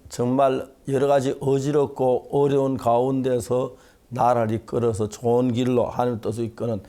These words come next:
그런 귀한 일을 했다고 합니다. 우리가 신앙생활에도 그냥 정말 하나님 믿음을 가지고 잘 할 때가 있지만 많은 형제가 육으로 흘러가고 육신의 욕망을 따라 흘러갈 때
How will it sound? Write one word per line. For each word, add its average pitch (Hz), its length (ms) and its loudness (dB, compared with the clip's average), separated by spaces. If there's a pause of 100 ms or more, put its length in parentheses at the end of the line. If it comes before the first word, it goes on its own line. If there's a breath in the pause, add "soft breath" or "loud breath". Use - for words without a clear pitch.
(220 soft breath)
그런 127 260 -4
귀한 117 540 -2
일을 113 360 -6
했다고 107 520 -8
합니다. 95 420 -8 (880 soft breath)
우리가 160 280 6
신앙생활에도 160 1800 2 (920 soft breath)
그냥 143 240 2
정말 143 300 2
하나님 151 280 2
믿음을 147 460 2
가지고 135 460 2
잘 131 360 2
할 143 360 0
때가 165 240 4
있지만 127 760 0 (600 soft breath)
많은 127 400 0
형제가 139 340 4
육으로 139 400 2
흘러가고 120 800 2
육신의 120 380 -4
욕망을 127 480 0
따라 120 200 2
흘러갈 117 560 -2
때 127 560 -4